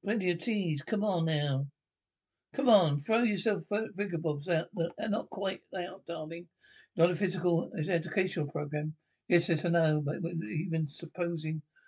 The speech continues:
that your information correct, I fail to see what we can do against it, Spectre. There's no law against a man worth creating as a woman.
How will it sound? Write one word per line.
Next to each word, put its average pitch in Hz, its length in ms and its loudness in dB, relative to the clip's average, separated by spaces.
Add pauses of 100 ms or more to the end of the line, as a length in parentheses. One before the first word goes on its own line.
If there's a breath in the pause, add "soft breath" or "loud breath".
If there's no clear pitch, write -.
(180 soft breath)
that - 80 0
your 175 140 6
information 175 400 0
correct, 156 340 -2 (100)
I 160 100 -2
fail 196 340 -2
to 175 100 -4
see 190 300 -2
what 208 180 -2
we 160 100 -4
can 156 140 -4
do 170 320 -2
against 165 340 -8
it, 156 160 -10
Spectre. - 560 -12 (600 soft breath)
There's 156 360 4
no 180 180 8
law 185 260 2
against 156 260 -2
a 160 60 0
man 160 420 2
worth 165 260 2
creating 175 300 -2
as 147 80 -2
a 156 40 -2
woman. 175 360 -6